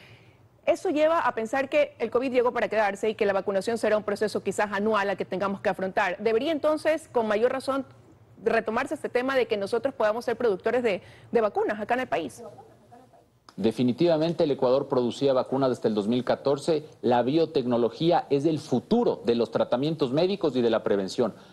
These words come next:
Speaker 2: Hay que iniciar lo que se paró en el dos mil catorce y definitivamente hoy la pandemia nos ha enseñado que más que nunca debemos ser productores locales como lo fuimos hasta el dos mil catorce. Vacunas de calidad,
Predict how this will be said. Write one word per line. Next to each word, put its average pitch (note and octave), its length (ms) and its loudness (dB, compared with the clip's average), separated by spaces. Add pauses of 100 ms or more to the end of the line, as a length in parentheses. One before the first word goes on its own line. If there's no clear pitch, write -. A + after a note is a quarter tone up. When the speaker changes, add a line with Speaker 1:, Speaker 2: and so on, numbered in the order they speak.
(120)
Speaker 2:
Hay D#3+ 140 0
que - 140 -4
iniciar F3+ 560 2
lo B2+ 240 2
que B2 100 -2
se A#2 140 -2
paró A#2+ 280 2
en D3+ 80 -2
el C#3 80 0
dos A2+ 160 0
mil C3 140 0
catorce F3 440 0
y D3+ 60 0
definitivamente E3 1000 0
hoy B3 180 2
la F#3+ 160 -2
pandemia G3 360 0
nos D3+ 200 2
ha C3+ 40 4
enseñado D3 520 0
que B2+ 160 0
más G#3 340 0
que E3+ 140 -2
nunca A#3 400 0 (320)
debemos D3 380 0
ser E3+ 180 0
productores C#3+ 580 0
locales D3+ 640 0
como F3 320 0
lo D#3 140 4
fuimos C4+ 520 2 (640)
hasta G3+ 260 0
el F#3 60 2
dos D#3 140 0
mil D#3 120 0
catorce. B2 440 0
Vacunas B2 520 0
de A#2 120 2
calidad, B2 480 2